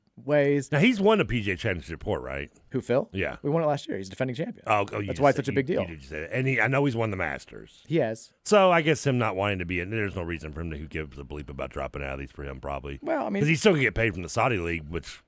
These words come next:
Speaker 2: will be probably, uh, I'm sure, a nice payday.
Speaker 1: I mean, if it happens, we'll see.
Speaker 2: Oh, well, sure.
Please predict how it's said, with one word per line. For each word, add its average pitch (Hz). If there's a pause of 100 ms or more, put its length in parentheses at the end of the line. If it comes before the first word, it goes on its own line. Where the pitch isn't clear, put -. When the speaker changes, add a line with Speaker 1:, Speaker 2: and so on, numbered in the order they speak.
(120)
Speaker 2:
will 71
be 69 (120)
probably, 71
uh, 71 (100)
I'm 80
sure, 78
a 73
nice 71
payday. 64
Speaker 1:
I -
mean, 104
if 110
it 113 (100)
happens, 92
we'll -
see. - (260)
Speaker 2:
Oh, 67
well, 67
sure. 62